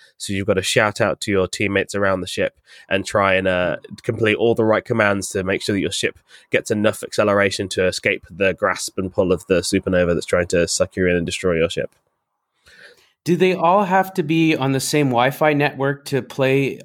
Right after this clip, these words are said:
Speaker 2: on different devices?
Speaker 1: No, they do not. So, um, yeah, our, we have a, our servers are hosted through, um, online through, uh, PlayFab, and so, yeah, it doesn't matter. Eh,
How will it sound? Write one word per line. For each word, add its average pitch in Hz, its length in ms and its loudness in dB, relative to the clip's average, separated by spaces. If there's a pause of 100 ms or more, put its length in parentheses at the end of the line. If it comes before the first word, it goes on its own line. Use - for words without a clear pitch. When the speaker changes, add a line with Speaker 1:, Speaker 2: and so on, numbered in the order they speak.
Speaker 2:
on 120 380 -2
different 123 380 -2
devices? 120 600 -4 (480)
Speaker 1:
No, 139 180 4
they 156 140 2
do 107 100 0
not. 135 300 -2
So, 95 400 0
um, 90 240 -8
yeah, 110 220 0 (100)
our, 107 180 0
we 104 220 0
have 123 160 0
a, 104 420 2
our 104 140 0
servers 110 340 0
are 104 80 0
hosted 104 400 -2
through, 101 140 -10 (240)
um, 95 420 -2
online 101 420 0
through, 95 280 -6
uh, 90 100 -2
PlayFab, 101 480 -2
and 90 140 -10
so, - 80 -6
yeah, 90 220 0 (280)
it 87 140 -6
doesn't 101 200 -2
matter. 95 200 0
Eh, 98 180 2